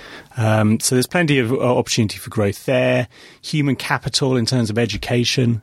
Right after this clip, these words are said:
uh, as well. China is pretty much a hundred percent literate, whereas India, three in ten people still can't read or write. So there's, there's scope for catch up there. Uh, and there's also greater scope for India to invest more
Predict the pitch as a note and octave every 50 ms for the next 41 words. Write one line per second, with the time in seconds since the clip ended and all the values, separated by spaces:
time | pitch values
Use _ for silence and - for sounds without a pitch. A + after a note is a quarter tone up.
0 | _ - B2 A#2 A2 A2+ A#2 - - B2+ A#2 A2 - - - C3+ C3+ C3 A#2+ A2
1 | G#2+ - - - - D#3+ C3 G#2+ G#2+ G#2 - - - - A#2+ A2 G2+ F#2+ F2 -
2 | - - - G2+ G2+ - G#2 A#2+ C3+ - - E3 E3+ - - - _ _ - -
3 | - - - - _ - - A2+ G#2+ G#2+ G#2 - - B2 B2 B2+ A#2 A#2 A2 A2
4 | G#2+ - _ - B2+ B2 A#2 G#2 G2 - - G#2 G2 F2+ - G#2 G2 - G2 -
5 | - - G2 - - - G#2 G2 G2 - G#2 G#2 G#2+ - A2 A#2+ A2+ - - -
6 | _ _ _ - - - G#2 G2+ G2 G2 G2+ - - - - G#2 F#2+ F#2 - -
7 | - - - - - - A2+ G2+ - - - - - G#2+ - - - - - -
8 | - A2 G#2+ - - - _ _ - - - - - - - - _ _ - A#2+
9 | A2+ A2 G#2+ A2 A2 A2+ - - C#3 C3 C3 C3+ C#3 C3+ F#3 F3+ F3 - D#3 C3
10 | A2 - C3+ C3 C3 B2+ A#2 A#2 - - - B2+ A#2+ A2+ - - - - G#2+ -
11 | C3+ C3+ D3 C#3+ B2 A2 G#2 - - - - - A#2 - C3 A2 G2+ F2+ F2+ -
12 | D#3+ D3 - - - - - B2 A2+ - - - - B2+